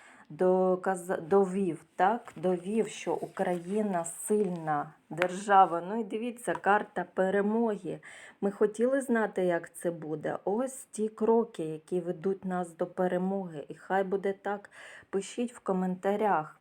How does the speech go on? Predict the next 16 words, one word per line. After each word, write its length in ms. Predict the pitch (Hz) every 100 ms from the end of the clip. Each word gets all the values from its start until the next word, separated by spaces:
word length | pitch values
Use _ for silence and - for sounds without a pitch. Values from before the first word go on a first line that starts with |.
| _
пишіть: 500 | 185 185 - 180 -
«Слава 460 | - 185 190 175 185
Україні! 800 | 180 196 185 190 190 165 151 -
Героям 720 | - 175 170 175 175 170 170
слава!» 580 | 170 - 175 170 160 202 - - - - -
Ми... 520 | 175 185 208 233 233 233 - _
Непереможні, 1120 | 190 196 196 190 185 185 185 196 175 151 151 151
бо 220 | 151 165
ми 340 | 165 190 208
перемагаємо 1200 | 208 175 170 170 165 165 170 170 165 - 156 - -
всіх, 680 | - - - 190 220 - -
хто, 600 | - - _ 196 180 160 156 - - - - 156
е, 420 | 160 165 156 156 - - _ _ _ _ _
проти 380 | 185 185 185 175
нас, 500 | 160 - - - -
так? 420 | - 202 - -